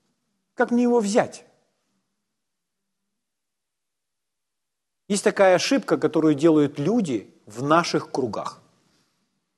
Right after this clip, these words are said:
Такую ошибку не делают люди там где-то в баптистских или в каких-то, э, э, там, даже пятидесятнических или каких-то других харизматических церквях. Но из кругов слова веры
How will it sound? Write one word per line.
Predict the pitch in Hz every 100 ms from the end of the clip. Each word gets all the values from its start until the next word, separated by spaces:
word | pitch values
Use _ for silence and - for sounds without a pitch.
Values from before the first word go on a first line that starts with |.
| _ _ _ _ _ _ _ -
Такую | - 202
ошибку | 175 190 185 165
не | 160
делают | 143 147 131 123
люди | 139 117
там | 110 110
где-то | 107 120
в |
баптистских | 107 143 - 143 - 117 104 -
или | 113
в | 104
каких-то, | 131 139 113
э, | 117 120
э, | 135 117 123 120 123 127 107 92 87 _ _
там, | _ _ _ _ _
даже | 117 127 117
пятидесятнических | 120 127 127 120 - 127 104 98 107 101
или | 101
каких-то | 98 104 120 -
других | 101 131 131 120 - -
харизматических | - - 147 131 143 135 117 - 104
церквях. | - 113 113 240 - _ _ _ _ _ _ _ -
Но | 156
из | 190 -
кругов | - 214 196 196 139 -
слова | - 165 160 120 113
веры | 113 247 262 113